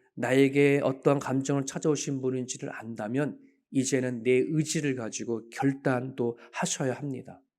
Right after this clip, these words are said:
이게 인격적으로 하나님을 반응하는 것이에요. 우리는 마음만 먹으면, 내가 결단만 하면 할 수 있는 게 너무나도 많아요.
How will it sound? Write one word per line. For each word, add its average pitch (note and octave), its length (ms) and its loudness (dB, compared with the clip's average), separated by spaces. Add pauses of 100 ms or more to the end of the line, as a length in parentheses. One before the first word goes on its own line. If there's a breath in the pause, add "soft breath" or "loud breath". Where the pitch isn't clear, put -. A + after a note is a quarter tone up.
(500)
이게 B2+ 240 0
인격적으로 C#3+ 840 -2
하나님을 B2+ 420 -4
반응하는 A2 580 -10
것이에요. - 380 -18 (2250)
우리는 C3+ 500 4 (960 soft breath)
마음만 F#3 560 12
먹으면, G2+ 580 2 (1120)
내가 D#3 240 4
결단만 F3+ 640 8
하면 C3+ 340 4 (500)
할 - 180 -6
수 - 180 -2
있는 A#2+ 260 -2
게 A#2 120 -6
너무나도 B2 500 -4
많아요. F#2 420 -10